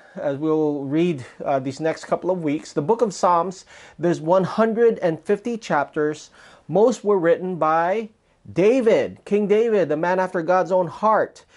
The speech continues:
But there are other authors, including Asaph, who wrote twelve, the sons of Korah, who wrote, who wrote eleven chapters, Solomon wrote two, Ethan the Ezrahite wrote one,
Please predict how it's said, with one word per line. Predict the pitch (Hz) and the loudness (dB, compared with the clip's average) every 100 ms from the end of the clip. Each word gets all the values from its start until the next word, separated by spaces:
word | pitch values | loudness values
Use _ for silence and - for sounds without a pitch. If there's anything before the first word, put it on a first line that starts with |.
| - - - | -20 -20 -6
But | 151 190 | 0 0
there | 214 | 0
are | 208 - | 0 2
other | 247 254 202 | 4 4 2
authors, | 185 175 185 156 | 0 0 -2 -6
including | 156 147 190 180 170 - | -8 -12 -8 -8 -8 -6
Asaph, | 170 180 208 202 202 | -6 -4 -2 -2 -2
who | 156 | -6
wrote | 143 120 | -4 -6
twelve, | - 196 190 190 196 165 _ _ | -4 0 2 2 0 -4 _ _
the | 131 | -14
sons | - 160 131 | -10 -10 -10
of | 110 | -12
Korah, | - 185 190 185 | -6 -2 0 -2
who | 156 | -4
wrote, | 139 131 135 - - | -6 -6 -8 -10 -10
who | 170 | -6
wrote | 156 143 - | -2 -2 -2
eleven | 135 170 185 180 | -2 -2 -2 -6
chapters, | 190 180 - 190 180 | -4 -4 -4 -6 -6
Solomon | - 160 170 165 151 | 0 0 0 -2 -6
wrote | 143 131 - | -6 -6 -6
two, | - 214 202 196 180 - - | -6 -2 -2 -2 -6 -10 -10
Ethan | 175 180 175 151 | -8 -4 -4 -2
the | 127 - | -2 0
Ezrahite | 175 175 190 180 170 | 0 2 2 2 0
wrote | 147 139 | 0 -2
one, | 151 180 196 190 190 | 2 2 4 2 -2